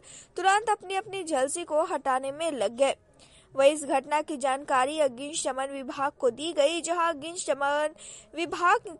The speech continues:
की जानकारी मिलते ही दलबल के साथ घटनास्थल पर पहुंचकर आग बुझाने में कामयाब रही।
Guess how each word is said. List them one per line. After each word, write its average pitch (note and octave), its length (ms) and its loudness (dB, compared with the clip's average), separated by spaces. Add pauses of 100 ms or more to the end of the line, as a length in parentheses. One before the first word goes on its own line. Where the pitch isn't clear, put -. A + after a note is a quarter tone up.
की E4 140 -2
जानकारी C#4 580 4
मिलते C4+ 340 -4
ही F4 240 -4
दलबल C4+ 420 0
के C#4+ 160 -4
साथ B3+ 280 0 (120)
घटनास्थल C#4+ 640 -2
पर C4 160 -4
पहुंचकर C4 720 2 (340)
आग F4 240 8
बुझाने D4+ 540 -2
में C4 240 -2 (100)
कामयाब A#3+ 400 2
रही। D#4 320 -2